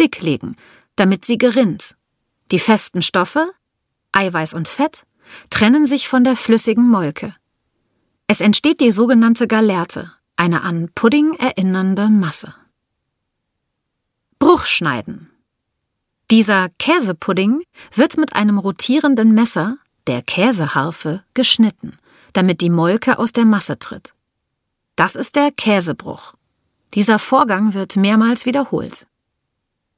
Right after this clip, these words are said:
Abfüllen und pressen. Der Käsebruch wird in die richtige Form gebracht. Je nachdem, wie fest der Käse werden soll, wird er noch einmal gepresst, damit noch mehr Molke austreten kann.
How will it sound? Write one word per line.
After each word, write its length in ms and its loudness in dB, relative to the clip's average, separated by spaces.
Abfüllen 480 -2
und 220 -8
pressen. 420 -8
Der 100 0
Käsebruch 680 0
wird 140 2
in 140 2
die 100 0
richtige 380 0
Form 300 0
gebracht. 540 -10
Je 160 0
nachdem, 460 2
wie 140 2
fest 460 -4
der 80 -2
Käse 440 -4
werden 280 2
soll, 320 0
wird 180 2
er 80 -2
noch 220 0
einmal 380 0
gepresst, 580 -4
damit 280 2
noch 200 -4
mehr 380 2
Molke 460 0
austreten 600 -6
kann. 320 -14